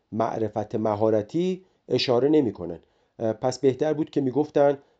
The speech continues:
معرفت گزاره‌ای سه دسته است، هرچند که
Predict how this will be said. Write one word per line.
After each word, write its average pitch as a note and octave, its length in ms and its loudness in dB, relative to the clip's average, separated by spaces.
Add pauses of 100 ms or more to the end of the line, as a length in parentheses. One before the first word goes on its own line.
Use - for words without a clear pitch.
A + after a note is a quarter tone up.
(100)
معرفت A#2+ 560 -2
گزاره‌ای A#2+ 600 2
سه A#2+ 160 -6
دسته E2+ 280 -12
است، G#2 140 -16
هرچند C#3 420 -4
که C3 320 0